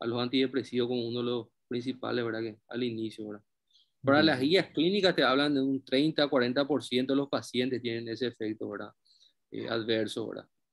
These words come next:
Speaker 1: Entonces, eh, siempre estamos ahí negociando con los pacientes, ¿verdad? De que, eh, va a mejorar su calidad de vida, va a mejorar un montón de cosas, y que de repente eso, esos síntomas son más acentuados al inicio del tratamiento, que va revirtiendo eso, ¿verdad? Con el,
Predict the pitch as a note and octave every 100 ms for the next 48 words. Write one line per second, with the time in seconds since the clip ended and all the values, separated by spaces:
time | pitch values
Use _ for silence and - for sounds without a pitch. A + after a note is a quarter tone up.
0 | _ _ _ - A2 A#2 B2+ C3+ A#2 B2
1 | B2 B2+ - C3 C3+ B2+ C#3 C#3 - B2
2 | B2+ C#3 C#3 D3+ C#3+ A2+ C3 D#3+ E3 A#2
3 | A2+ A2+ A#2 A2+ - _ _ - _ _
4 | - A2+ A2 G#2+ A2+ _ _ _ A#2 B2+
5 | C3 C3 A#2 A#2+ C3 B2+ B2+ A#2+ B2+ A#2
6 | B2+ C3+ B2 B2 B2+ A#2 B2 B2 A2+ A#2
7 | C3 B2+ A#2 A#2 D3+ D#3 D3+ G#2 - _
8 | _ _ _ - B2+ C3+ - B2+ C3+ D#3
9 | A#2+ C3+ C3+ C#3+ B2+ - - A#2 C#3+ -
10 | C3+ D#3 D#3+ D#3 C3+ C#3 D3 D#3+ E3 D#3
11 | C3 D3 D#3+ B2+ C3+ D3 D3+ D3 C#3 A#2
12 | A2+ G#2+ G#2 A2+ A#2+ C#3 D#3+ C3+ - D3
13 | E3+ A#2+ G#2+ A2 G#2+ A2+ A2+ A2+